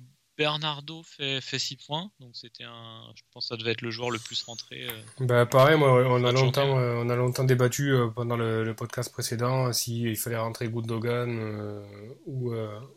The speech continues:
Speaker 2: ou Bernardo Silva, sachant que je préfère, euh, clairement, euh, Gundogan. Bon, j'ai, j'ai finalement rentré Bernardo Silva, euh, un peu poussé par le, par le, le, le fait que j'étais pas sûr de, d'aligner onze joueurs, quoi. Tu sais, ça sentait la rotation,
Speaker 1: Ouais.
Speaker 2: Vardy, ça sentait la rotation, euh,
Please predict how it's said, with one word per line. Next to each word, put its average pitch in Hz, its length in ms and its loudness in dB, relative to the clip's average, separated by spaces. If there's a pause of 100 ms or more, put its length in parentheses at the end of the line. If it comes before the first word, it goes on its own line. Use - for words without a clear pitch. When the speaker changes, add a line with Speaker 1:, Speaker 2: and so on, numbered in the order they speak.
(120)
Speaker 2:
ou 135 140 0
Bernardo 117 360 2
Silva, 123 360 4
sachant 117 260 -2
que 107 60 -6
je - 60 -10
préfère, 120 400 0
euh, 110 120 -2
clairement, 117 420 -4
euh, 107 260 -6
Gundogan. 117 520 -2 (880)
Bon, 123 140 2
j'ai, 123 280 0
j'ai 131 220 0
finalement 147 400 0
rentré 151 280 -2
Bernardo 131 360 0
Silva, 147 600 0
euh, 127 120 2
un 131 60 0
peu 147 160 -4
poussé 147 320 -4
par 139 240 -2
le, 113 480 -2 (1120)
par 127 200 -2
le, 117 320 -2
le, 113 240 -4
le 117 60 -4
fait 135 180 -6
que 127 140 -2
j'étais 110 220 -6
pas 123 140 -2
sûr 147 160 -2
de, 123 180 0
d'aligner 117 380 0
onze 131 320 0
joueurs, 123 300 0
quoi. 110 260 -2
Tu - 60 -12
sais, 113 140 -8
ça - 140 -6
sentait 120 280 -4
la 120 80 2
rotation, 123 500 2
Speaker 1:
Ouais. 123 40 0
Speaker 2:
Vardy, 117 300 -2
ça 120 120 -8
sentait 110 260 -6
la 107 80 -2
rotation, 123 840 -2
euh, 104 200 -4